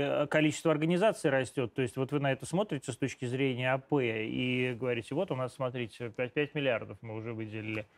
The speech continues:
А на самом деле это при-, эти пять миллиардов ра-, э, разбросаны на, там, я не знаю, тысячу организаций, какой-нибудь грант по восемьсот тысяч,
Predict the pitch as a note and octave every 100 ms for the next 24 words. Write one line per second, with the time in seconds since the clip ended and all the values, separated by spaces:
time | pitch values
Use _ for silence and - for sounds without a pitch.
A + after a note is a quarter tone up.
0 | _ _ A#2 C#3 D3 E3+ D#3 C#3+ C#3+ C3
1 | B2+ C3 - C3 B2 C#3 C3 B2 - C3
2 | A#2 C3 B2+ A#2+ A#2 B2+ B2+ B2 A#2+ B2
3 | A2 - A#2+ B2 B2+ C3 - B2 A#2+ B2
4 | A#2+ A#2 A2+ A2 A2+ A2+ A#2 A2+ A2+ G2+
5 | C3+ A#2+ - B2 A#2+ C#3+ D#3 A3+ A#3+ -
6 | D3 C3 B2 A#2 B2 A#2+ B2+ C3+ A2+ -
7 | A#2 A#2 A#2 - B2 - A3 - C3 -